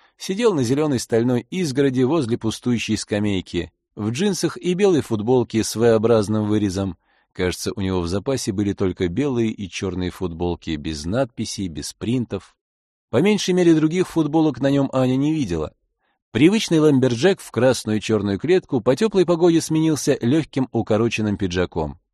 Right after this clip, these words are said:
Появлению Ани Максим, кажется, не удивился. И первым делом посмотрел на орнамент ее юбки —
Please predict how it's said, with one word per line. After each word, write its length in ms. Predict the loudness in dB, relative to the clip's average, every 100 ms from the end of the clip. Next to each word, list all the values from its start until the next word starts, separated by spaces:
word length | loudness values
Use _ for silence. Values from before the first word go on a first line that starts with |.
| _ _ _ _
Появлению 580 | -2 0 2 0 0 0 -2
Ани 260 | -2 0 0
Максим, 380 | -2 -4 -4 -4
кажется, 320 | -2 -4 -4
не 100 | -4
удивился. 680 | -2 -4 -4 -4 -6 -10 -12 _ _ _
И 100 | -4
первым 340 | 2 4 4 2
делом 300 | 4 4 2
посмотрел 560 | -2 0 0 2 2 0
на 200 | 2 4
орнамент 460 | 4 4 2 2 2
ее 180 | 2
юбки — 540 | 2 2 0 -2 -6